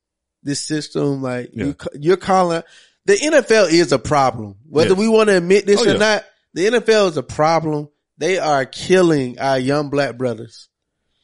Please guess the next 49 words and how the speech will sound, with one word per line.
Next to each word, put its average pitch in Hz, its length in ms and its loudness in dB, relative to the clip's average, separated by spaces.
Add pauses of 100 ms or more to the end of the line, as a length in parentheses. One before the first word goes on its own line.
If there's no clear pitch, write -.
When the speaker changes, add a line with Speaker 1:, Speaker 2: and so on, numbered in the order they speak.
(120)
Speaker 1:
Uh, 147 220 -2 (180)
like, 147 320 -2
literally, 180 640 0
they're 202 140 -4
killing 269 380 -2
these, 214 120 -6
but 190 180 -2
like, 180 280 -2 (220)
everybody's 233 680 0
not 185 240 -2
getting 165 260 -4
this 147 160 -2
big 131 280 -2
deal. 120 420 -4
Speaker 2:
No. - 320 -4 (560)
Speaker 1:
Let's 208 200 2
just 233 100 -2
Speaker 2:
That's 143 140 0
the - 60 0
Speaker 1:
talk 120 80 -4
Speaker 2:
myth. 107 240 -6
That's, 120 220 -6
that's 120 240 -4
the 120 100 -8
myth. 107 240 -8
You 120 100 -4
got, 120 200 -2 (480)
you 139 140 0
see, 143 580 0 (360)
uh, 110 500 -2 (280)
Pat - 220 -4
Mahomes 110 420 -8
getting 101 360 -12 (240)
whatever 110 260 -2
the 101 120 -10
ridiculous 101 400 -12
number 101 220 -8
was, 143 80 -4
Speaker 1:
That's 180 220 -4
Speaker 2:
like 110 100 -2
four 101 80 -2
hundred 107 200 -6
Speaker 1:
not, 107 40 -10
Speaker 2:
mil. 107 180 -4
Speaker 1:
bruh, 165 180 -2
Speaker 2:
It's 170 100 -8
Speaker 1:
niggas, 196 420 -4
Speaker 2:
not 175 80 -10
Speaker 1:
niggas, 208 400 -6